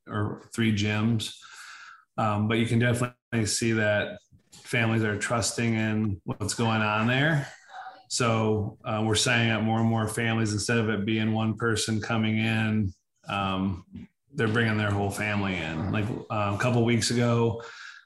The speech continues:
a mom took on the P T class, signed up two kids for basketball. The daughter was already enrolled in gymnastics. And then the husband, who's relocating here, is signing up for CrossFit in January.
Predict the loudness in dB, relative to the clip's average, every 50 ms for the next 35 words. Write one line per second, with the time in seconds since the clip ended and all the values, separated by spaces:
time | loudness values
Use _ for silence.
0 | _ _ _ -4 -2 -2 0 0 0 0 0 2 2 2 0 0 0 -2 0 0
1 | 2 2 2 2 0 0 0 0 0 0 0 0 0 0 0 0 0 2 2 2
2 | 2 2 0 0 0 0 0 0 0 -2 -4 -4 -2 -2 -2 0 0 0 0 0
3 | 0 -4 -4 -2 0 0 0 0 -2 -2 -4 -4 0 0 2 2 2 2 2 0
4 | 0 0 2 2 2 2 2 2 2 0 0 0 0 -2 0 0 2 2 2 2
5 | 2 2 2 0 0 0 0 0 0 0 0 0 0 0 0 0 0 0 0 0
6 | 0 0 0 0 0 0 0 0 0 0 0 0 -2 -2 0 -2 0 -2 -2 -2
7 | 0 0 0 0 0 0 2 2 2 2 2 2 2 2 2 2 2 2 0 0
8 | 0 0 0 2 2 2 0 0 -2 -2 -2 0 0 0 0 0 -2 -2 -2 -2
9 | -2 -4 -4 -4 -4 -2 -2 -2 -2 -4 -6 -8 -6 -4 -2 0 0 0 0 -2
10 | -2 -4 -4 -4 -4 -6 -4 -4 -2 -2 -2 -4 -4 -8 -10 -14 -14 -16 -16